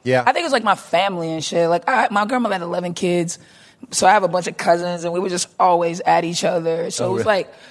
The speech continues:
Speaker 2: I didn't get bullied 'cause I wasn't sharp. I was just, like, going through some shit, and I didn't have the energy to fight back.
Speaker 1: Right.
Speaker 2: And my mom had just died, and, like, these kids were being mean, and I just didn't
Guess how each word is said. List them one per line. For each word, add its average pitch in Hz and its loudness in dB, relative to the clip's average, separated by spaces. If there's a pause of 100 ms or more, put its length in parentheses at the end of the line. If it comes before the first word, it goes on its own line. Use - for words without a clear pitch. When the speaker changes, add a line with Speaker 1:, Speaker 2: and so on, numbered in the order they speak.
(220)
Speaker 2:
I 240 2
didn't 277 -2
get 185 -2
bullied 196 0
'cause 190 -4
I 185 4
wasn't 175 -2
sharp. 165 2
I 175 4
was 180 0
just, 175 -6
like, 160 2
going 160 -4
through 175 -4
some 208 -4
shit, 170 2
and 175 -2
I 160 4
didn't 156 -6
have 151 2
the 147 -4
energy 151 -8
to 151 -6
fight - -6
back. - -12
Speaker 1:
Right. 107 -2
Speaker 2:
And 202 -4
my 196 4
mom 196 0
had 185 -4
just 175 -10
died, 160 2
and, 156 -10
like, 165 -12 (300)
these 208 -2
kids 208 0
were 202 2
being 185 -2
mean, 180 -6
and 170 -4
I 175 0
just 175 -2
didn't 180 -2